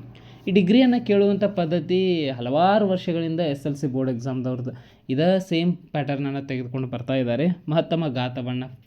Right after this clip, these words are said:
ಫೈಂಡ್ ಔಟ್ ಮಾಡಿರಿ, ಡಿಗ್ರಿ ಫೈಂಡ್ ಔಟ್ ಮಾಡಿರಿ ಅಂತೇಳಿ. ಏನಿಲ್ಲ, very easy. ಕೊಟ್ಟಂಥ ಬಹುಪದೋಕ್ತಿಯ ಅತ್ಯಂತ ದೊಡ್ಡ ಘಾತಾಂಕವೇ ಡಿಗ್ರಿ ಆಗಿರ್ತದೆ. ಇಲ್ಲಿ ಕಂಡು ಬರತೈತಿ ಘಾತ ಸಂಖ್ಯೆ ಮೂರು.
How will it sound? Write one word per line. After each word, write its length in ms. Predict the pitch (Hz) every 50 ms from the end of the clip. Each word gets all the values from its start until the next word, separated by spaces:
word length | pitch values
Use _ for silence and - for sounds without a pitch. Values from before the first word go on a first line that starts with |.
| _ -
ಫೈಂಡ್ 240 | 127 123 131 131 135
ಔಟ್ 160 | 135 135 127
ಮಾಡಿರಿ, 260 | 123 117 110 120 120
ಡಿಗ್ರಿ 320 | 113 123 123 120 135 156
ಫೈಂಡ್ 280 | 156 151 143 123 120 117
ಔಟ್ 140 | 120 120 120
ಮಾಡಿರಿ 260 | 120 120 110 107 113
ಅಂತೇಳಿ. 480 | 113 113 117 127 135 160 208 202 - - - - - - - - _ -
ಏನಿಲ್ಲ, 260 | 240 233 233 208 170
very 400 | 147 139 156 190 202 208 175 156
easy. 320 | 147 143 139 143 131 - - - _ -
ಕೊಟ್ಟಂಥ 360 | - 196 185 240 240 226 240 226
ಬಹುಪದೋಕ್ತಿಯ 720 | 202 185 185 185 175 180 175 160 160 156 160 - 170 170 156
ಅತ್ಯಂತ 440 | 139 151 - 160 160 165 156 160
ದೊಡ್ಡ 400 | 156 151 147 139 131 135 131 131
ಘಾತಾಂಕವೇ 840 | 147 151 139 - 127 117 127 117 - 139 135 156 143 - 151 165 175 165
ಡಿಗ್ರಿ 300 | 147 147 127 131 135 131
ಆಗಿರ್ತದೆ. 560 | 123 120 117 117 120 127 131 131 151 160 160
ಇಲ್ಲಿ 180 | 185 208 208
ಕಂಡು 240 | 202 190 170 160 156
ಬರತೈತಿ 480 | 139 139 131 127 120 127 123 127 156 151
ಘಾತ 280 | 139 127 113 107 107
ಸಂಖ್ಯೆ 380 | 123 117 127 117 120 120 151 175
ಮೂರು. 400 | 175 156 151 143 139 117 - -